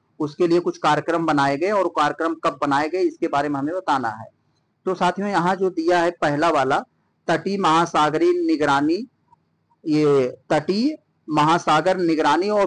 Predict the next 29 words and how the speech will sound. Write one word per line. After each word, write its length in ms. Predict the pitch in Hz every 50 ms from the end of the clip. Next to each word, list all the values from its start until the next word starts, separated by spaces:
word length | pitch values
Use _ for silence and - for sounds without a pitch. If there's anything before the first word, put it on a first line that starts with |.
| 190 -
पूर्वानुमान 680 | 175 160 160 170 180 180 175 170 165 160 160 170 185 190 _ -
प्रणाली, 480 | 160 151 151 147 139 151 147 156 151 127
तो 360 | - _ _ _ _ - 151
ये 240 | 143 156 185 208 208
वाला 240 | 180 160 160 160 156
जो 160 | 147 156 156
दिया 280 | 143 143 139 143 143 139
है 100 | 135 135
साथियों, 400 | - 139 135 - - 160 202 254 247 _ _ _ _ _ -
इसका 280 | 147 143 - - 180 175
जो 140 | 175 180 165
हमें 240 | 160 156 165 165 170
उत्तर 360 | 170 160 151 - - 170 156
होना 280 | 147 143 151 147 147 143
चाहिए 380 | - 147 131 131 151 170 240 269 _ _ _ - _ - -
ये, 180 | 151 160 160
ये 180 | 156 160 170 180
वाला 240 | 175 165 160 170 165
जाएगा 360 | 156 160 156 160 160 165 170
साथियों 380 | 160 - 160 156 - 170 170 175
उन्नीस 360 | 160 151 147 151 160 156 - -
सौ 180 | 170 160 165 165
अट्ठानबे 600 | 165 147 - - - 135 147 151 156 156 170 175
इक्यानवे 460 | 170 151 - - 151 143 147 151 151 151
में 120 | 147 143
नहीं, 260 | 135 131 135 156 220 269 _ _ _ _ _ _ -
ये 220 | - 147 156 175 185
उन्नीस 460 | 196 - 156 147 143 151 165 175 170 -
सौ 220 | - 165 175